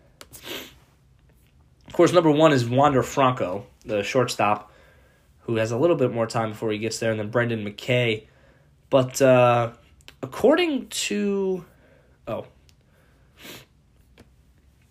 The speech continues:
So right now he's on, he's number three, um,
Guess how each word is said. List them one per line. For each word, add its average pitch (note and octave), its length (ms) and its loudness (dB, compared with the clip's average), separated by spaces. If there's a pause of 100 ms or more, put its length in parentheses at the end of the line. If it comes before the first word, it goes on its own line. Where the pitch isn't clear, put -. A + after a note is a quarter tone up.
(300)
So - 160 4
right B3+ 160 6
now A#3 140 4
he's G3+ 140 4
on, F#3 160 4
he's E3+ 180 -2
number F3+ 160 2
three, D3 640 0 (1000)
um, F#2+ 400 -8